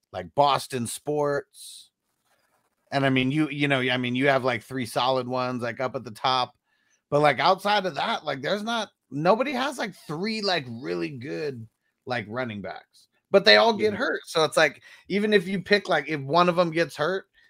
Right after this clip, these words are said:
Speaker 1: it's like that, I mean, that cripples your team anyways.
Speaker 2: Yeah, yeah, I gotcha, yep. Yep, yeah, it's tough, man. But, yeah, I guess for Bear Down, I'll give him everything else, I'll, I'll give him a, a C plus,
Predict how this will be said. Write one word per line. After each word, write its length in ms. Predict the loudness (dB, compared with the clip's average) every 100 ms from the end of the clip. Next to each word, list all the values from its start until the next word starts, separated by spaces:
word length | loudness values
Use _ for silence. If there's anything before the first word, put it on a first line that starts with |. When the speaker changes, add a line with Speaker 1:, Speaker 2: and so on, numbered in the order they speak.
| _
Speaker 1:
it's 160 | -8 -2
like 160 | -2 -2
that, 160 | -8 -8
I 40 |
mean, 140 | -8 -8
that 160 | -8
cripples 440 | -6 -6 -4 -8 -8
your 80 | -10
team 340 | -12 -14 -12
anyways. 640 | -12 -12 -12 -12 -14 -18 -20 _ _ _ _ _ _ _ _ _ _ _ _ 2
Speaker 2:
Yeah, 440 | 6 6 4 -2 -6
yeah, 220 | -4 -2 0
I 100 | -2
gotcha, 440 | -2 -2 -2 -4
yep. 360 | -2 -2 -4 -8 _ _ _ _ -20 _
Yep, 240 | -8 -6 -2
yeah, 180 | 0 0
it's 160 | -2 -4
tough, 320 | -4 -4 -4
man. 260 | -4 -2 0
But, 140 | 6
yeah, 120 | 8
I 60 | 8
guess 200 | 8 6
for 120 | 2
Bear 320 | 6 8 10 8
Down, 440 | 4 6 6 6
I'll 140 | 2
give 400 | 2 2 2 0
him 520 | 0 0 0 0 -4 -8 _ -20 -20 _ 4
everything 420 | 6 6 6 8
else, 200 | 6 6
I'll, 100 | 6
I'll 380 | 6 6 6 6
give 160 | 6
him 160 | 6 6
a, 120 | 4
a 140 | 2 0
C 300 | -2 -8 -8 -4
plus, 600 | 0 2 2 0 -6